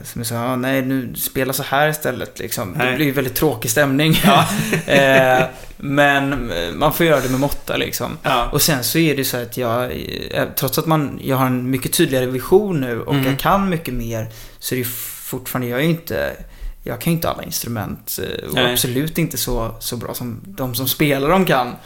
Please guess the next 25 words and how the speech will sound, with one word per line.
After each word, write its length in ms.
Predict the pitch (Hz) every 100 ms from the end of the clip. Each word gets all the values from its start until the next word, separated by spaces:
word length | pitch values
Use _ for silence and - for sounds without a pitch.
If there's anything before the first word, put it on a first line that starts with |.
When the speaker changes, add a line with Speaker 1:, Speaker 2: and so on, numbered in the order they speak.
| -
Speaker 2:
Mm. 200 | 123 120 117 - -
Speaker 1:
Ehm, 460 | 143 123 117 117 117 113 - - -
så 120 | 160
det 80 | 139
är 40 |
ju 120 | 147 180
svårt 320 | 165 135 117
att 60 |
veta. 280 | 135 131 113
Man 140 | 135 135
vet 200 | 139 135
ju 40 |
bara 180 | 139 135
hur 100 | 123
man 140 | 127
vill 180 | 123 143
att 80 | 180
det 60 | -
ska 140 | 160
låta, 320 | 139 135 127
liksom. 500 | - - 123 131 127 - -
Speaker 2:
Mm. 160 | 139 123
Speaker 1:
Eh, 120 | 120
och 200 | - 139
så 180 | 147